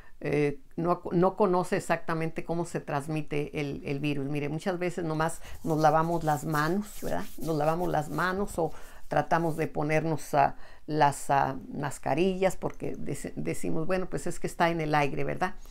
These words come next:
Pero ¿sabe que donde más está el virus es en el piso? Dice que el, que el virus dura nueve días vivo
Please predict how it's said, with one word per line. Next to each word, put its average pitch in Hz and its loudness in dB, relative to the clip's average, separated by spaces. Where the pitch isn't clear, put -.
Pero 160 4
¿sabe 202 8
que 160 2
donde 151 2
más 165 0
está 175 2
el 151 4
virus 170 2
es 175 0
en 165 0
el 156 -2
piso? - -2
Dice 156 2
que 170 2
el, 143 0
que 160 6
el 147 4
virus 220 2
dura 175 4
nueve 180 4
días 175 2
vivo 185 4